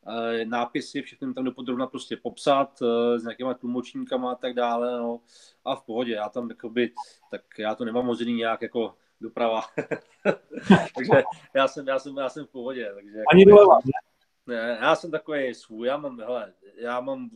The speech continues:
Speaker 1: od každého si beru to, co, to, co mi můj selský rozum říká, že je v pohodě a, eh, já se nějak jakoby ne-, nestatožňuju s názorama, já si tvořím svoje vlastní prostě, no, tak si myslím, že by to mělo být, no, že prostě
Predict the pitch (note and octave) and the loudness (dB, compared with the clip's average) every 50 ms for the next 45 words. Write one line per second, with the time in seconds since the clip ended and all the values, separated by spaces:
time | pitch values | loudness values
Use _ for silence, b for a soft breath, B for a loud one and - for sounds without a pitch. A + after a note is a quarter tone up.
0 | G#2+ A2 A2+ A#2 - - C3+ A#2+ A#2 C3 B2+ B2 - C3+ B2 B2+ C3 C3+ C3 _ | -18 -18 -18 -16 -12 -12 -10 -8 -6 -8 -8 -8 -10 -8 -8 -6 -6 -8 -10 _
1 | - B2+ B2 A#2+ - - C3 - _ _ - C#3 C#3 - - C3+ C3 C3+ C3 C3+ | -6 -6 -6 -6 -10 -16 -18 -18 _ _ -12 -12 -12 -10 -10 -8 -6 -6 -6 -4
2 | C3+ C3+ B2+ - C3+ A#2+ - - C#3 C3+ B2 A#2+ C3 A#2 A#2 - - C3 C3 A#2+ | -6 -6 -2 0 0 0 0 -2 -6 -6 -6 -8 -8 -10 -6 -2 0 0 0 2
3 | C3 C3 B2 - - A#2 G#2 G#2+ A#2+ A2 A#2+ B2 B2 B2+ C#3 - B2 A#2+ A#2+ A#2 | 0 -2 -2 -4 -10 -12 -10 -10 -10 -4 -2 0 0 0 0 -2 -8 -10 -10 -10
4 | A2+ _ b b b b b b b b b b b b - - G#2 A2 A2+ A2+ | -12 _ b b b b b b b b b b b b -12 -10 -8 -6 -6 -6
5 | A2 A2 A2 G#2+ G#2+ A2 G#2+ - B2+ B2 A#2+ A#2 A#2 A#2+ A#2+ A#2 G#2+ - - A#2+ | -6 -6 -6 -4 -6 -6 -6 -6 -8 -6 -6 -6 -8 -8 -10 -10 -10 -10 -6 -4
6 | A#2+ A#2 A#2 A#2 B2+ - B2 A2 - - A2+ - A#2+ G#2 A2 B2+ B2+ A#2 A2+ A2+ | -4 -4 -4 -6 -8 -10 -12 -12 -10 -8 -6 -6 -6 -4 -4 -4 -4 -2 -2 -2
7 | G#2+ G#2 A2+ A#2 A#2 A#2+ A#2+ A2+ G#2+ - - A2 A#2+ A2+ A2 A2+ A#2 - - A#2+ | -2 -2 -4 -4 -2 -2 -2 -4 -4 -6 -10 -10 -8 -8 -6 -6 -8 -8 -4 -4
8 | A#2 G#2+ G#2 G#2+ - - - G#2 G2 - - - - - - F2 E2+ F2+ F#2 - | -4 -2 -2 -4 -6 -6 -14 -14 -16 -16 -20 -20 -20 -20 -18 -18 -18 -16 -16 -16
9 | - - - G#2+ G2 F#2+ - G#2+ F#2+ G2+ F#2+ G2+ G2 A2 G#2+ G2+ G#2 G#2 G2+ F#2 | -16 -16 -16 -16 -16 -16 -18 -18 -16 -14 -14 -14 -12 -12 -14 -12 -10 -10 -8 -8
10 | F#2+ F#2+ F#2+ F#2 _ - D#2+ D#2 F2 F2 F#2 F2+ _ - - - - - F#2+ F#2 | -8 -8 -8 -12 _ -20 -20 -20 -20 -20 -20 -20 _ -20 -20 -18 -12 -10 -10 -10
11 | - | -10